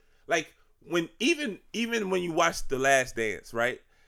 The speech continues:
The, the documentary, the phenomenal documentary that happened a few months back.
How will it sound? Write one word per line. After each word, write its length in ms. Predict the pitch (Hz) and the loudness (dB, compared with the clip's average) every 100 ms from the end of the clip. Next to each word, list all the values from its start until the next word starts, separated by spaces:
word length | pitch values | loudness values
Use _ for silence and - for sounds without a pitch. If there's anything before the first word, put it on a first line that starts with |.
| _ _ _ _ _ _ _ _ _ | _ _ _ _ _ _ _ _ _
The, 240 | 107 120 110 | -4 -2 -2
the 180 | 98 104 | -2 -4
documentary, 600 | 113 107 120 113 104 92 | -2 -4 -4 -8 -8 -8
the 100 | 90 | -10
phenomenal 420 | 110 110 104 95 | -8 -6 -6 -8
documentary 500 | 95 95 98 95 90 | -8 -10 -12 -12 -10
that 100 | 90 | -10
happened 260 | 95 90 | -10 -12
a 40 | 78 | -16
few 120 | 90 | -16
months 240 | 82 78 | -16 -16
back. 220 | - - | -20 -20